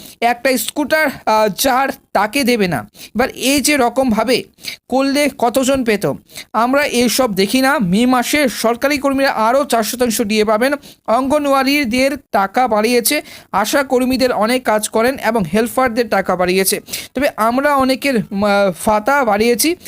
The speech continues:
সম্মানিক বাড়িয়েছি, রেলের যত কাজ হয়েছে সব কিন্তু আমার করে দেওয়া। এই যে মুখ্যমন্ত্রী মমতা বন্দ্যোপাধ্যায়ের বক্তব্য যে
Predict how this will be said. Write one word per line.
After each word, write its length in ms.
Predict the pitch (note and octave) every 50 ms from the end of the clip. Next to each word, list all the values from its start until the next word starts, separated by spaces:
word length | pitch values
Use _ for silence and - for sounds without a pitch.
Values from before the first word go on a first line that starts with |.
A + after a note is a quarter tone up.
| - - -
সম্মানিক 680 | - - - B3 B3+ B3+ C4 C4+ C#4+ C#4+ C#4+ D#4 C#4+ - - - _ _ - F#3
বাড়িয়েছি, 440 | G3 A3+ C4+ C4 C4 G#3 - - - - - _ - - _ _ - G3+
রেলের 320 | B3 C4 C4+ C#4 C#4+ C#4 C#4 A#3 G3+ A#3
যত 180 | G#3+ G#3+ A3 C4+ C4+ - - B3+
কাজ 220 | B3+ B3+ A#3+ A3+ - - - -
হয়েছে 280 | G#3+ A3+ A3+ G#3+ A#3 A#3+ G#3+ - -
সব 140 | A#3 A#3+ A#3+ - -
কিন্তু 240 | A#3 A3+ A3+ A3 B3 A#3+ - _ _ -
আমার 320 | F#3+ G3 G3+ A3 B3 C4+ - - _ _ _ - -
করে 160 | G3+ G3 F3+ E3
দেওয়া। 280 | D3 C#3+ A2 - - _ _ _ _ _ _ _ _ _ _ _ _ _ - -
এই 140 | B3+ C#4+ C#4 D4
যে 60 | E4+ C#4 B3+
মুখ্যমন্ত্রী 400 | B3+ - - B3+ C4 B3+ - C4
মমতা 300 | A#3+ A3+ A3 A3+ G#3 A#3+ A3+
বন্দ্যোপাধ্যায়ের 520 | A#3 G#3+ A3 G#3 G#3+ G#3 G3 G#3 G#3 G#3 G3 F#3+
বক্তব্য 320 | F3+ - - G#3+ G3+ G#3 B3+ D4+ D4+ - - - - - - - - F#3 -
যে 100 | - D4